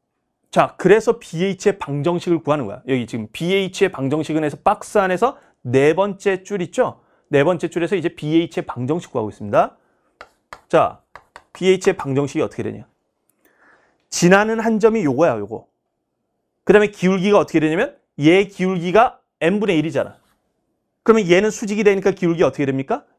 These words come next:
이 기울기랑 얘 기울기랑 곱한 게 마이너스 일 돼야지. 그러려면 요 기울기가 어떻게 돼요? 마이너스 M 되지 않겠어요? 그래서 기울기가 마이너스 M이고 지나는 한 점이 요거야. A, 영. 그러니까 X 마이너스 A 더하기 영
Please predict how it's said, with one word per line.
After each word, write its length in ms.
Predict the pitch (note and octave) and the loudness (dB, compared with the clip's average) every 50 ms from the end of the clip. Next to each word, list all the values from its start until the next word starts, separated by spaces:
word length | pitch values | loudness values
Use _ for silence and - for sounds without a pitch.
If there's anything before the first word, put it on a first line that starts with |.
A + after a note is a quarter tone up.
| _ _ - | _ _ -2
이 180 | F#3 G3+ F#3 | 0 0 0
기울기랑 500 | D3+ F#3+ G3 F#3 F3 F3 G3 B3+ D4 - _ _ _ _ _ | 0 0 0 2 4 4 4 4 2 -2 _ _ _ _ _
얘 180 | D#3+ D#3+ F3 F#3 | 2 4 4 4
기울기랑 380 | D#3 F#3 F#3 F3+ E3+ F3+ F3+ F3+ | 2 -2 -4 0 0 0 0 -2
곱한 260 | - C3 - E3 F3+ | -6 -10 -8 -4 -2
게 80 | F3+ | -2
마이너스 420 | D3 B2 B2+ C#3 D#3 E3 - - E3+ | 0 0 0 0 -2 -4 -4 -4 -4
일 100 | C#3+ D3 | -2 0
돼야지. 380 | F3+ G#3 F#3 B2 - - - _ _ _ _ _ _ _ _ _ _ _ _ _ _ | 0 0 -2 -4 -6 -12 -20 _ _ _ _ _ _ _ _ _ _ _ _ _ _
그러려면 360 | _ - F#3+ F#3+ F#3+ G3 F#3 D#3+ | _ 4 6 6 6 2 2 2
요 200 | E3+ E3+ F3 C#3+ | 2 2 2 0
기울기가 340 | F3+ F3 E3 D#3+ D3+ E3+ | 0 -2 -2 0 2 2
어떻게 220 | C#3+ B2+ - C#3+ B2+ | 0 2 0 -2 0
돼요? 180 | C#3+ F#3+ C#4 - _ _ _ _ _ _ _ | 0 0 -2 -4 _ _ _ _ _ _ _
마이너스 480 | B2+ B2 - C3+ C#3+ C#3+ D3 - - C3+ | -6 -4 -2 -2 -2 -2 -2 -2 -4 -2
M 160 | A#2+ B2 A#2 | -2 -2 -4
되지 160 | B2 A#2 C3 | -4 -4 -6
않겠어요? 400 | A2 G2 - - - D#3+ G#3 B3+ - _ _ _ _ _ _ _ _ _ | -8 -8 -12 -8 -6 -6 -6 -6 -10 _ _ _ _ _ _ _ _ _
그래서 480 | - D#3+ D3+ D3+ G3 F3 A#2 F#2+ - _ _ _ _ _ _ _ _ _ _ | 0 2 2 4 4 2 2 0 -6 _ _ _ _ _ _ _ _ _ _
기울기가 580 | _ - F#3 F#3 F#3+ G3+ F3 F#3 F#3+ G3+ G3+ G3 | _ 0 2 2 2 2 0 2 4 4 4 4
마이너스 520 | F3 C3+ C3 C#3+ E3 E3+ E3+ - - - - | 2 -2 -2 -2 -2 -2 -2 -4 -6 -4 -2
M이고 640 | F#3 G3+ F#3 C#3 A#2 B2 D3 D#3+ A#2+ G2+ G2+ - _ _ _ _ _ _ _ _ _ _ _ _ _ _ _ | -2 -2 -2 -2 0 2 2 2 2 0 -6 -12 _ _ _ _ _ _ _ _ _ _ _ _ _ _ _
지나는 440 | _ - - F3+ F3+ G3 G#3 G#3 G3 | _ -2 2 2 4 4 2 0 -2
한 140 | G#3 G#3 F3+ | -2 0 2
점이 220 | G3 G3 G3 F#3 C3+ | 2 2 2 0 -2
요거야. 360 | C3 B2 D#3 D3 A2+ G2 - _ _ _ _ - | -2 0 0 0 0 -2 -8 _ _ _ _ 2
A, 120 | D3+ D3+ - - D#3 | 2 2 2 0 -4
영. 300 | D3 C3+ A2+ G2+ G2 - _ _ | -4 -4 -4 -6 -8 -14 _ _
그러니까 460 | - D#3+ D#3+ D#3 - F#3+ - - - - C3+ | -2 0 0 2 2 0 0 0 -4 -8 -8
X 240 | C3 - - - | -8 -8 -6 -2
마이너스 380 | E3 D#3+ D3+ D3+ D3 C#3+ - - - - | 0 0 0 0 -2 -4 -6 -6 -2 0
A 220 | D3+ D#3+ G3+ A#3+ - | 0 0 0 -2 -6
더하기 440 | - - C3+ C3 C3 B2 C3+ C3+ - D#3+ | -2 0 0 2 2 -2 -4 -8 -4 -2
영 280 | C#3 A#2+ G#2+ F#2+ - | -2 -2 -2 -6 -12